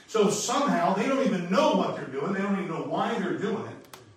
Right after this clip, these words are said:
But we know they don't take the mark of the beast. We know they help Israel to some, some extent. And therefore, we find Gentiles being populated, okay? And we also know the Gentile nations, uh, are angry. They come against God, come against Jesus Christ in the end of the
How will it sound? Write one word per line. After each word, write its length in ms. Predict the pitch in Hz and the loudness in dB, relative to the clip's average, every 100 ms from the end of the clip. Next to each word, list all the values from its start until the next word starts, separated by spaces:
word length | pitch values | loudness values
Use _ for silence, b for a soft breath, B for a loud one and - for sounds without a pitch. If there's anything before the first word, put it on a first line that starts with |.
| _ | _
But 100 | 151 | -4
we 120 | 160 | 0
know 100 | 190 | 0
they 120 | 175 | 0
don't 200 | 190 - | 0 -2
take 140 | 196 185 | -2 -2
the 60 | |
mark 200 | 170 160 | -2 -4
of 60 | 156 | -4
the 60 | 147 | -6
beast. 280 | 165 156 | -6 -6
We 80 | 151 | -8
know 120 | 160 | -6
they 120 | 165 151 | -4 -4
help 280 | 180 185 | -2 -2
Israel 480 | 175 160 165 156 - B - | -4 -4 -4 -4 -6 B -14
to 80 | 165 | -10
some, 400 | - 185 190 - | -4 -2 -2 -4
some 280 | - 220 208 | -8 -6 -2
extent. 400 | 202 - 151 143 - B B | -2 -4 -6 -6 -8 B B
And 180 | 156 175 | -8 -2
therefore, 500 | 196 202 196 180 170 | 0 0 0 -2 -2
we 140 | 165 | -2
find 220 | 160 147 139 | -2 -4 -4
Gentiles 480 | 165 170 156 143 | -6 -4 -2 -2
being 220 | 143 131 127 | -4 -8 -4
populated, 640 | 135 131 - 123 127 123 131 | -4 -4 -6 -8 -8 -8 -8
okay? 240 | 143 170 | -6 -4
And 140 | 202 | -2
we 80 | 190 | -2
also 240 | 151 - 147 | -2 -4 -6
know 120 | 139 | -6
the 100 | 127 | -6
Gentile 360 | 143 139 135 | -8 -8 -6
nations, 400 | 131 127 - 127 B B B B B | -6 -8 -10 -14 B B B B B
uh, 20 | 120 | -12
are 420 | 117 - 113 151 | -10 -8 -8 -6
angry. 480 | 165 156 127 127 123 | -6 -6 -8 -8 -8
They 80 | - | -4
come 280 | 196 202 | -2 0
against 300 | - - - | -2 -8 -12
God, 280 | 123 120 - 165 | -10 -8 -8 -8
come 100 | 156 | -8
against 320 | 135 - - | -8 -12 -14
Jesus 300 | 131 120 117 | -12 -12 -10
Christ 340 | - - - | -8 -8 -10
in 180 | 120 127 | -12 -12
the 80 | 156 | -8
end 180 | 165 143 | -4 -4
of 180 | 131 | -4
the 100 | 123 | -8